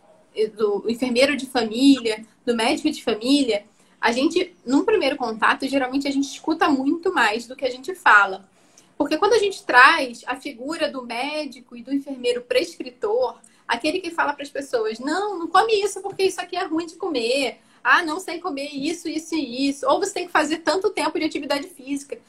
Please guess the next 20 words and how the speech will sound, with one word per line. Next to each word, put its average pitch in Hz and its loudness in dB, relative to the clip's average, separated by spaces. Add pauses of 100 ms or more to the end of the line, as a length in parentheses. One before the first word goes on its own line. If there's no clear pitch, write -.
(260)
Gente, 285 0
isso 466 0
já 466 2
tá 466 2
em 466 0
todos 466 0
os 440 4
lugares. 370 2 (120)
Isso 381 -6
já 415 -2
tá 392 -2
em 320 -8
todo, 349 -8 (340)
todo 427 0
lugar 320 0
que - -8
a 302 -2
gente 247 -10
vai, 254 2
né? 240 -6